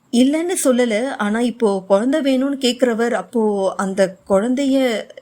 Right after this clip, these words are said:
என்றவருக்கு அதற்கு மேல் எப்படி பேசுவது என்று புரியவில்லை. "ஆமா, அப்போ வேண்டான்னு தோணுச்சு கலக்க சொன்னேன், இப்போ வேணும்னு தோணுது பெத்துக்கலான்னு சொல்றேன்"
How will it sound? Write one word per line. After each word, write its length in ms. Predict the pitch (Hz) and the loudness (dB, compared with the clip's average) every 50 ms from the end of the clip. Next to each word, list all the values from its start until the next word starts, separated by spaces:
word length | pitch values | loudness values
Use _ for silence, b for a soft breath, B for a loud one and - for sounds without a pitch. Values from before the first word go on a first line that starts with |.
| _ _ _ _ _ _ _ - | _ _ _ _ _ _ _ -2
என்றவருக்கு 680 | 214 214 220 220 220 208 202 196 190 180 - - 262 247 180 - - | 0 0 0 0 -2 -2 -2 -2 -4 -6 -4 -2 0 0 0 -2 -2
அதற்கு 380 | - 202 180 247 226 - - 208 | -2 0 2 0 0 0 0 -2
மேல் 200 | 208 226 254 233 | 0 0 -2 -2
எப்படி 300 | 208 185 185 - 254 262 233 | -4 -8 -8 -6 -6 -6 -4
பேசுவது 500 | - 220 202 196 - 226 190 185 180 214 208 | -4 -4 -4 -4 -4 -4 -4 -4 -2 -4 -4
என்று 260 | 196 185 180 185 214 208 | -4 -4 -6 -6 -8 -8
புரியவில்லை. 600 | - - 202 214 208 208 196 180 175 165 170 175 175 - _ _ b b b b b b b b b - | -6 -6 -4 -4 -4 -4 -4 -4 -4 -4 -6 -6 -8 -12 _ _ b b b b b b b b b 0
"ஆமா, 320 | - 262 277 262 233 214 220 233 - - - | 2 2 4 4 2 0 -2 -4 -6 -4 -2
அப்போ 220 | - 214 - 254 214 | -2 0 2 2 2
வேண்டான்னு 440 | 214 226 233 240 226 240 262 269 269 | 4 2 0 2 2 0 0 0 0
தோணுச்சு 320 | 247 220 214 208 - 262 | 0 -2 -2 -2 -2 0
கலக்க 280 | 262 247 214 220 220 240 | 2 2 2 2 0 -2
சொன்னேன், 380 | 220 - 220 175 170 180 185 - | -2 -2 -2 -2 -2 -4 -4 -4
இப்போ 200 | - 254 254 302 277 | -4 -2 0 2 2
வேணும்னு 400 | 220 233 254 262 254 277 294 285 269 | 2 2 2 2 0 0 -2 -2 0
தோணுது 280 | 254 220 214 214 - - | 0 0 0 -2 -2 -2
பெத்துக்கலான்னு 520 | - 294 285 330 277 277 269 277 294 294 | -2 -2 0 0 2 2 2 0 0 -2
சொல்றேன்" 400 | - 262 202 190 220 190 190 233 | -2 -2 0 0 0 -2 -4 -4